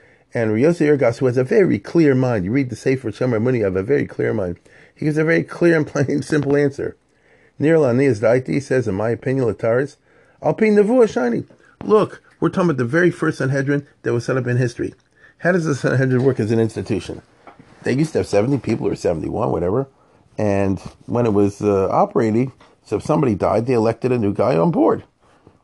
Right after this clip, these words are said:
Uh, who else knows who should be in Sanhedrin? All better than the Sanhedrin themselves. So let's say there were seventy people, or wh-, however, seventy-one maybe, and, uh, someone died or two people died.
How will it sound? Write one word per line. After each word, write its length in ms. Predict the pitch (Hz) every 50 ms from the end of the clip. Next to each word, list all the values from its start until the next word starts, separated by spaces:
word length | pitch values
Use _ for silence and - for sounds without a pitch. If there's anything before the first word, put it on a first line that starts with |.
| _ -
Uh, 280 | 98 98 101 104 98
who 200 | - - 151 165
else 200 | 202 247 285 -
knows 300 | 220 180 139 131 123 -
who 100 | - 123
should 140 | 107 - 101
be 60 | 110
in 80 | 110 98
Sanhedrin? 360 | - 101 92 95 101 98 101
All 200 | 101 104 117 113
better 280 | 101 82 107 107 113 110
than 100 | 117 113
the 80 | 120
Sanhedrin 440 | 113 - 113 107 117 120 117 131 131
themselves. 500 | 139 156 160 151 - 151 151 - - - _ _ _ _ _ _ _ _ - _ _
So 160 | - - 110 117
let's 160 | 143 147 -
say 80 | 147
there 100 | 127 120
were 80 | 98 95
seventy 420 | 95 - 135 120 107 110 104 107
people, 520 | 104 - 101 87 80 - 113 139 - - _ _ _ _ _ _ _ -
or 220 | - - - -
wh-, 180 | - - 82 85
however, 420 | - 87 87 92 101 113 123 101 80
seventy-one 520 | - - 82 82 80 80 87 113 127 131
maybe, 260 | 123 120 123 127 123 _ _ _ _ _ _ _ _
and, 360 | - 104 104 104 104 101 98 101
uh, 240 | 101 98 98 95
someone 380 | 92 - - 120 123 123 110 101
died 300 | 82 85 87 95 107 98
or 60 | 90
two 160 | - - -
people 280 | 110 - 110 - 92 90
died. 340 | 82 87 82 92 113 131